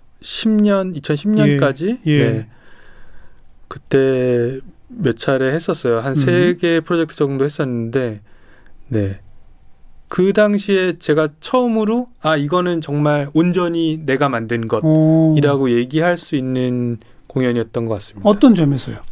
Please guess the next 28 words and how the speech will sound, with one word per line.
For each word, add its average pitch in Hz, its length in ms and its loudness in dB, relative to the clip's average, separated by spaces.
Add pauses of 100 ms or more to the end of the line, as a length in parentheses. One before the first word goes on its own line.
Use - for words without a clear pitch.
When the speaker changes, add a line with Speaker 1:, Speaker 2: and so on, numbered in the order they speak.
(600)
Speaker 2:
지금 208 200 4
기억에 208 300 6
남으세요? 190 500 2
어떤 175 320 2
특징이 - 320 2
있었어요, 156 440 0
성시경 165 460 2
무대가? 147 380 0 (420)
Speaker 1:
아, 135 640 -2 (140)
그 - 140 -4
당시에 196 300 0
이제 156 100 2
성시경 247 320 2
씨가 190 1080 0
뭐, 135 180 -2
라디오도 170 460 2
그때 147 180 -4
오래 127 220 2
했고, 139 600 0
Speaker 2:
예. 131 400 0
Speaker 1:
굉장히 139 400 0
이제 117 260 -4
발라드의 143 880 0 (440)
어떤 117 200 -2
정통 170 380 0
발라더의 127 1080 -2
계보에 131 400 2
있는, 117 340 -6